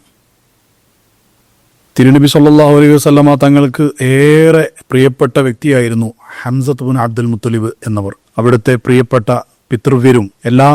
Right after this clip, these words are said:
പ്രധാനപ്പെട്ട രംഗങ്ങളിലും അവിടുത്തെ കൂടെ ഒരു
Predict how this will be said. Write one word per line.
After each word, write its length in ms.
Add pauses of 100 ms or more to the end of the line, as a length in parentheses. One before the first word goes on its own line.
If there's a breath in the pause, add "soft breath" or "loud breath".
(140)
പ്രധാനപ്പെട്ട 640
രംഗങ്ങളിലും 680 (120)
അവിടുത്തെ 400 (200)
കൂടെ 300
ഒരു 200